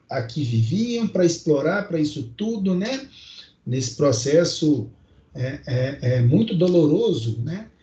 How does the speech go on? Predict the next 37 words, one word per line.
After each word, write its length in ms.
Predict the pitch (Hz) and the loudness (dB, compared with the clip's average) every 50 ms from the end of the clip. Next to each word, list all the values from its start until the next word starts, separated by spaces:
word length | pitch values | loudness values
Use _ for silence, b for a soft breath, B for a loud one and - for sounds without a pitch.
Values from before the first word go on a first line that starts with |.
| b b b b | b b b b
E 80 | 226 226 | 0 2
hoje 260 | 208 220 220 196 220 | 4 4 4 4 2
nós 180 | 247 254 240 226 | -2 -4 -6 -6
vivemos, 440 | 254 233 180 175 175 180 190 185 | -4 -2 0 2 2 2 0 -4
por 120 | - - 165 | -4 -4 -2
exemplo, 280 | 151 143 147 147 - | -2 -2 -2 -4 -2
num 160 | 151 151 151 151 | 0 0 2 2
país 320 | 156 139 139 151 202 - | 0 0 0 -2 -2 -4
que 140 | - - 311 | -8 -8 -8
era 180 | 339 349 359 | -8 -8 -10
uma 180 | - - 381 - | -10 -12 -12 -8
colônia. 560 | - 381 381 359 277 190 170 151 117 113 - - _ _ _ _ _ _ _ _ _ _ _ _ _ - - | -6 -6 -4 0 2 2 4 2 2 0 -4 -12 _ _ _ _ _ _ _ _ _ _ _ _ _ -8 -8
Então, 240 | 113 117 - 156 185 | -8 -6 -6 -6 -4
nós 220 | 220 226 185 - | -4 -4 -4 -4
temos 240 | - 220 233 185 202 | -4 -4 -4 -2 -2
um 80 | 214 | -4
país 400 | 185 - 202 190 180 175 151 147 | -4 -2 0 0 2 2 2 2
hoje 240 | 156 165 165 160 - | 0 0 0 -2 -4
que 60 | - | -4
é 40 | 151 | -2
uma 140 | 160 170 156 | -2 -2 -2
colônia 520 | - - 156 147 135 135 151 190 214 220 | 0 2 2 2 2 0 -2 -2 -2 -4
com 340 | 190 - 190 190 175 - - B B B B B B B B B B | -4 -2 -2 0 0 -2 -4 B B B B B B B B B B
duzentos 520 | - 151 147 123 113 147 208 240 226 - 208 | 2 4 4 4 6 4 2 2 0 0 0
milhões 340 | 202 175 160 156 165 165 | 2 2 4 2 2 2
de 80 | - - | 0 -2
pessoas, 1040 | - 147 123 113 - - 135 139 170 233 269 302 302 294 - - - - - _ _ _ _ _ _ _ - | -2 -2 -2 -2 -4 -4 -2 -2 -2 0 0 0 0 0 -2 -6 -14 -16 -18 _ _ _ _ _ _ _ -6
mas 180 | 262 233 180 | -4 -4 -4
que 180 | - - 240 254 | -4 -4 -6 -4
no 100 | 262 285 | -2 0
início 840 | 285 269 254 202 214 254 277 - - - 339 349 349 349 339 - - _ _ - | 0 2 2 2 0 0 -2 -4 -2 2 2 4 4 4 0 -2 -8 _ _ -6
algumas 460 | 214 214 175 151 151 170 214 - - | -4 -2 0 2 2 2 2 0 -2
caravelas 500 | - 480 269 247 170 120 165 185 180 - | -4 -4 -4 -2 2 2 2 2 2 0
chegaram 460 | - - - - 131 131 131 127 117 | -4 -6 -6 -6 -6 -6 -6 -4 -6
aqui. 340 | 107 - - - 120 117 113 - _ _ _ _ _ _ _ _ _ - | -6 -8 -8 -14 -16 -16 -16 -18 _ _ _ _ _ _ _ _ _ -12
Então, 420 | 110 113 - - 113 123 151 170 | -12 -12 -10 -8 -6 -4 -2 -2
assim, 560 | 165 156 - - 165 156 151 143 123 117 113 | -4 -4 -4 -4 -2 0 0 0 0 -2 -4